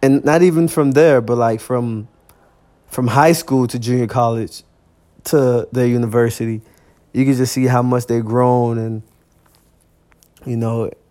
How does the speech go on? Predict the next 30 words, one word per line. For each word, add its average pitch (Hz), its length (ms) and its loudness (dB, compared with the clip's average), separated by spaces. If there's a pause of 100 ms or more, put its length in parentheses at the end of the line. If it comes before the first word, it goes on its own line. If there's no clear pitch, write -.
(260)
my 120 140 -2
favorite 127 300 2
thing 123 160 0
about 120 480 -2 (960)
junior 139 300 2
college 117 520 -2 (460)
is 113 240 -4
that 110 400 -4 (280)
not 120 320 0
everyone 123 680 0
survives 123 840 2
that. 104 280 -6 (100)
You 107 100 -12
know, 107 140 -8
I, 107 120 -4
I 117 160 0
was 127 180 2
a 117 40 -4
junior 123 280 -2
college 123 400 0
guy, 120 400 0 (640)
uh, 117 180 -4
coming 123 280 -4
out 120 120 2
of 117 60 0
high 123 220 0
school. 127 320 -2
I 117 60 0
didn't 117 220 -4
qualify. 123 680 0